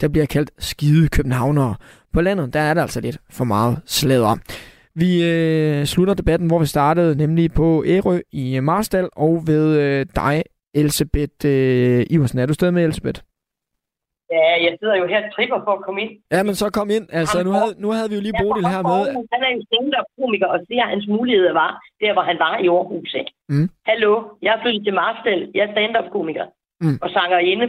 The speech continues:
Speaker 2: professionel.
Speaker 1: Så det
Speaker 2: Og
Speaker 1: kan,
Speaker 2: har været
Speaker 1: så man kan
Speaker 2: tv-vært.
Speaker 1: godt, man kan godt
Speaker 2: Jeg
Speaker 1: have en
Speaker 2: lever, jeg
Speaker 1: karriere ude
Speaker 2: lever
Speaker 1: i provinsen?
Speaker 2: Jamen, jeg lever jo af øen. Jeg
Speaker 1: Mm.
Speaker 2: lever jo af det hotel her på øen.
Speaker 1: Mm.
Speaker 2: Og jeg er jo så privilegeret, jeg, jeg, jeg er jo ikke nødvendig faktisk at skal fise rundt i hele landet. Selvom jeg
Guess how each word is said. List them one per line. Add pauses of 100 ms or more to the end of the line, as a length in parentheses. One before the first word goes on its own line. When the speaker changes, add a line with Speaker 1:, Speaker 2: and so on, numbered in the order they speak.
(120)
Speaker 2:
professionel. (600)
Speaker 1:
Så
det
Speaker 2:
Og
Speaker 1:
kan,
Speaker 2:
har
været
Speaker 1:
så
man
kan
Speaker 2:
tv-vært.
Speaker 1:
godt,
man
kan
godt
Speaker 2:
Jeg
Speaker 1:
have
en
Speaker 2:
lever,
jeg
Speaker 1:
karriere
ude
Speaker 2:
lever
Speaker 1:
i
provinsen? (1300)
Speaker 2:
Jamen,
jeg
lever
jo
af (120)
øen. (320)
Jeg
Speaker 1:
Mm.
Speaker 2:
lever
jo
af
det
hotel (100)
her
på (120)
øen. (400)
Speaker 1:
Mm. (360)
Speaker 2:
Og
jeg
er
jo
så
privilegeret, (100)
jeg, (140)
jeg, (180)
jeg
er
jo
ikke
nødvendig (120)
faktisk
at
skal
fise
rundt
i
hele
landet. (380)
Selvom
jeg